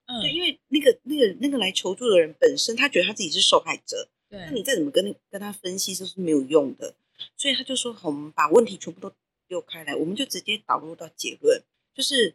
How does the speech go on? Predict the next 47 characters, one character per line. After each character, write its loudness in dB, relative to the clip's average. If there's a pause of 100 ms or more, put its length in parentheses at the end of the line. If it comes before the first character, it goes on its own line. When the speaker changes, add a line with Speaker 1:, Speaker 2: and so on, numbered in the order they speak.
(140)
Speaker 2:
假 -6
设 -8
你 -6
这 -4
些 -2
问 -4
题 -4
都 -4
没 0
有 -2
了， -20
你 -8
想 2
要 6
的 -6
是 2
什 0
么？ -20 (220)
Speaker 1:
嗯。 2
Speaker 2:
你 -12
期 -8
待 2
你 -4
在 0
学 0
校 -2
过 -8
什 -4
么 -4
样 -2
的 -8
健 -4
康 -6
的 -8
生 4
活？ 6 (240)
Speaker 1:
嗯。 -8
Speaker 2:
那 -14
你 -16
就 -12
会 -8
描 -6
述 -16
一 -18
个 -2
愿 6
景。 -10